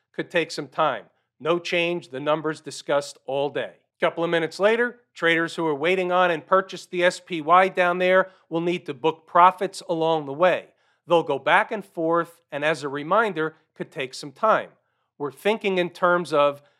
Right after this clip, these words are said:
this could be a spot for a morning low. That's the thought process around that time. From a scalp trade perspective, this one worked out as designed. The rest is trader's choice,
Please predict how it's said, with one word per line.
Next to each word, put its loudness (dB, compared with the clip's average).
this -8
could -4
be -6
a 0
spot 2
for -2
a 0
morning -6
low. 2
That's -4
the 0
thought 6
process 0
around -2
that -8
time. -6
From -4
a -20
scalp 2
trade -2
perspective, -4
this -8
one -4
worked -2
out 0
as -6
designed. 0
The -10
rest 0
is -8
trader's -2
choice, -2